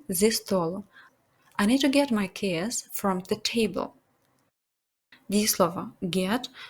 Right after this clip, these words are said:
може використовуватися у значенні спіймати або встигнути, тобто бути синонімом до дієслова catch. У цьому значенні використовуйте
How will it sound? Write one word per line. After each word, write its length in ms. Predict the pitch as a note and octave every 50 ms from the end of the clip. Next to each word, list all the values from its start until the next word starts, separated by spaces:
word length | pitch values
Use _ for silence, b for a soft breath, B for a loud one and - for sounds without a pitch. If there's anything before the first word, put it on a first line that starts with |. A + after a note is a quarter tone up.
| B B
може 200 | G#3 G#3+ G3 G3
використовуватися 960 | F3 F3+ - - G3+ G#3+ G#3+ - - C#4+ C#4 B3+ A#3+ A#3+ - G#3 - - G3 -
у 100 | - -
значенні 640 | F#3 F#3+ G#3 G#3+ G#3 G3+ - - F#3+ F#3 F3 F3+ - -
спіймати 1000 | - - - - - - A3+ G#3+ G#3 F#3 F#3 F#3 F3+ - - - B3 C#4 F4+ F4+ - B B B B B B
або 420 | - G#3 F#3+ G3 B3 B3+ B3 B3+ -
встигнути, 920 | - - - - - - - - A#3+ G#3 F#3 F#3 F3 E3 - - F3 F#3+ - - _
тобто 260 | - G3+ - - F#3
бути 260 | E3 F3+ - - F3+
синонімом 680 | - - - F#3 F3 E3+ F3 E3+ F3+ G3 A#3 C4 C#4 B3
до 120 | G3 G3+
дієслова 640 | D#3+ - F3+ F3 E3 - - F#3+ F#3+ F#3+ G3 G3 - _ _ -
catch. 420 | - - - - - - - - _ _ _ _ _ _ -
У 40 | -
цьому 300 | - - F#3+ G3+ A#3+ C4+
значенні 640 | C4+ C4+ A#3+ G#3+ G#3 - - A3 A3+ A#3+ B3+ C#4 C4+ - - _
використовуйте 1000 | - F#3+ G#3+ - - C4 B3+ B3+ - - G#3 F#3 E3 F3+ E3 - _ - F3 F3